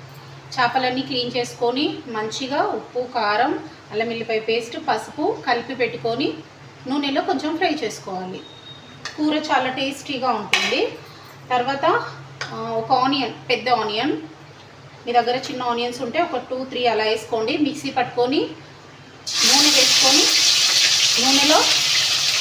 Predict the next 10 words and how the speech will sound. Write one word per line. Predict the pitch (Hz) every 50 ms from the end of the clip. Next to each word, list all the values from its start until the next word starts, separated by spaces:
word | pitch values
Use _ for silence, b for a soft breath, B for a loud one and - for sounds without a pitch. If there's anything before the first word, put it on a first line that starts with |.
| - - - - 220 226 233
ఈ | 240
ఆనియన్ | 247 233 247 269 294 302 294 294 294
పేస్ట్ | 254 262 269 - - - 359 392 494 - - - - - - - - - - - - -
ఫ్రై | - 285 285 311
చేసుకోవాలి | - 311 330 269 269 - - 240 214 208 196 202 208
మంచిగా. | 208 202 202 202 - - 202 208 247 320 - - - - - - - - - - - - - - - - - - - - - - - - - - - - - - - - - - - - - - - - - - - - - - - - - - - - - - - - - - - - - - - - - - - - - - - - - - - - - - - - - - - - - - - - - - - 262 269
ఈ | 285 285 - -
కొందరు | 294 285 285 302 294 320 359 381 370 311
ఉల్లిగడ్డ | 277 254 294 294 311 302 302 311 302 302
కూడా | 302 302 320 359 392